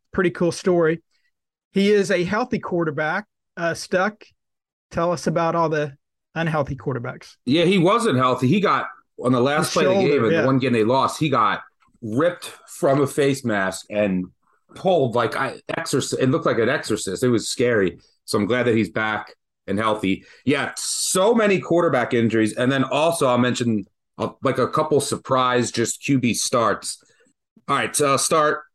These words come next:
Speaker 2: Texas Tech, Tyler Shough will be available this week, but Bear Morton is a stud, and he played great. We'll start, their quarterback situation is, uh,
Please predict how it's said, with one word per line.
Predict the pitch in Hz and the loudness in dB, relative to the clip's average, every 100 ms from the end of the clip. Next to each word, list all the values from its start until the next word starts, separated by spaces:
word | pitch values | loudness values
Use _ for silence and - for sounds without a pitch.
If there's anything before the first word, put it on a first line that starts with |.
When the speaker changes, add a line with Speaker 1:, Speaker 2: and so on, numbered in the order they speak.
| _ _ | _ _
Speaker 2:
Texas | - 180 - 165 - | -4 -4 0 0 0
Tech, | 170 160 151 - - - _ - | -2 -2 -4 -8 -18 -20 _ -4
Tyler | 143 143 135 | 0 2 2
Shough | - 143 123 | 2 0 0
will | 107 117 139 | 0 2 4
be | 143 139 | 4 2
available | 123 127 131 135 | 4 2 2 2
this | 143 - | 2 2
week, | 156 - - | -2 -2 -10
but | 90 - | -10 -2
Bear | 113 113 | 0 2
Morton | 104 113 95 | 2 2 2
is | 87 | 0
a | 82 | -4
stud, | - 117 107 104 | -4 0 0 0
and | 92 90 87 85 | -2 -2 -4 -6
he | 104 | -8
played | 107 107 95 | -2 -2 0
great. | 85 90 95 90 | 0 0 0 -2
We'll | 92 | -6
start, | - 107 98 | -2 -2 0
their | 98 | -2
quarterback | - 104 95 90 87 | 0 0 0 -2 -4
situation | 92 - 87 85 87 85 | -6 -4 -4 -4 -4 -4
is, | 82 82 | -6 -6
uh, | 90 87 85 | -4 -2 -4